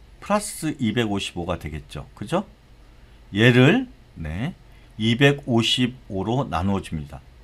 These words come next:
그러면 여긴 마이너스 일이고 여긴 일이 되겠죠. 그런데 이때 문제가 있어요. 잘 생각해 보시면 영은 어떻게 되나 생각해 보세요. 그 영에다 이를 곱해서 일을 더했어. 그러면 일이잖아요.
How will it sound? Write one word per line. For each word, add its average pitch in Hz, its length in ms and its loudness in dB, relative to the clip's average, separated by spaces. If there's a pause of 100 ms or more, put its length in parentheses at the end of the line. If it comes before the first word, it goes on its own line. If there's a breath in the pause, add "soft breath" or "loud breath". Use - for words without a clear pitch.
그러면 107 580 2
여긴 101 220 0
마이너스 90 440 -4
일이고 85 240 -8
여긴 90 220 -6
일이 92 260 -4
되겠죠. 71 440 -10 (840 soft breath)
그런데 147 240 2
이때 104 180 -2
문제가 92 380 -4
있어요. 82 420 -10 (300)
잘 - 160 -14
생각해 101 300 -12
보시면 80 500 -10 (1800 soft breath)
영은 156 380 8
어떻게 151 300 0
되나 87 260 -4
생각해 87 260 -8
보세요. 76 340 -14 (200)
그 107 100 -4
영에다 120 360 4
이를 113 360 0
곱해서 104 580 -6
일을 110 280 0
더했어. - 480 -10 (220)
그러면 98 420 -2
일이잖아요. 101 680 0